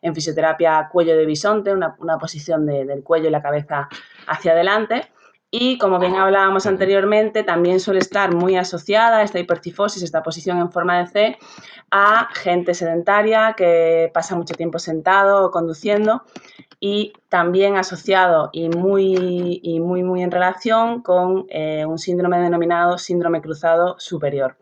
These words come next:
Speaker 1: que afecta a
Speaker 2: Ujú.
Speaker 1: gran parte de, de la población. Y, bueno, <laughs> ya introduciéndolo, pues, es el, una de las partes principales de, de mi tesis doctoral, por lo que estoy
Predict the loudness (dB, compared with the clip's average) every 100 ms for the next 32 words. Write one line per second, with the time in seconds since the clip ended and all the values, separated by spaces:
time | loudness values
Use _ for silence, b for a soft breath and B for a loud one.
0 | _ _ _ -2 0 0 -2 -4 -4 -4
1 | -2 0 2 2 -2 -4 -2 -2 -2 0
2 | -2 -2 -4 -2 -2 -4 -4 -4 -2 -2
3 | -2 0 0 0 -6 B B B B 2
4 | 4 2 0 -2 -2 0 2 4 6 4
5 | 2 4 4 2 0 0 2 2 0 B
6 | B B -8 -4 -2 0 2 2 2 2
7 | 0 -2 -2 0 4 4 2 0 -2 -4
8 | -4 -4 -2 0 0 0 0 0 -2 -2
9 | -6 -10 _ _ _ -12 -8 -6 -4 -2
10 | -2 -4 -6 -6 -4 0 2 2 0 -2
11 | -2 -4 -4 -2 -2